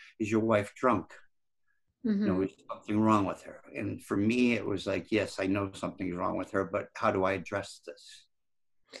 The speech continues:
Speaker 1: And then it just came to the point where I was told my kids that I was not going to be sticking around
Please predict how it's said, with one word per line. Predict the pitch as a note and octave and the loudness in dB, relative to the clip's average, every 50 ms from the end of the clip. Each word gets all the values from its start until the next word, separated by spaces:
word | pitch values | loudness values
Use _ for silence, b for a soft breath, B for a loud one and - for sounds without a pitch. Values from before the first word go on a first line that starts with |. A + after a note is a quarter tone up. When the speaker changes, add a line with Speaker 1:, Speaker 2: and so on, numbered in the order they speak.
| B B B B B - | B B B B B -2
Speaker 1:
And | G#2 G2+ | 2 2
then | A2 A#2 | 2 2
it | A2 G2 | 2 0
just | - A2+ G#2 - - - - | 0 0 0 -2 -4 -4 0
came | G#2+ G#2+ G2+ | 2 2 2
to | - - | 0 -2
the | G2+ | -4
point | - - - G#2+ A2 G2 | -2 0 0 2 2 2
where | F#2+ G2 G#2 G2+ | 0 -2 -2 0
I | F#2+ F#2+ | 0 0
was | F#2+ F2 E2 - - - - - - - _ _ _ _ _ _ - | 0 -2 -4 -10 -18 -20 -20 -20 -20 -20 _ _ _ _ _ _ -6
told | - G#2 F#2+ F#2+ G2 | -2 -2 -2 -2 -2
my | F#2+ F#2 F#2 | -4 -4 -6
kids | F#2 - B2+ A#2+ G2+ F2+ - | -2 0 0 0 0 -2 -6
that | G#2 F2+ F2 - | -8 -8 -8 -6
I | - G#2+ G2 | -4 -2 -2
was | G2 F#2+ F2 - | -2 -4 -4 -4
not | F#2+ F#2+ F2 F#2 - | -4 -4 -4 -6 -6
going | - F2+ F#2+ F#2+ | -4 -4 -4 -4
to | F2+ | -4
be | F#2 | -6
sticking | F#2+ - - - - - A2 A2 | -8 -8 -8 -10 -6 -2 -2 -2
around | G#2+ G#2 G2 F#2 F#2 G2 G2 G2 G2 | 0 0 0 0 0 -2 -2 -4 -6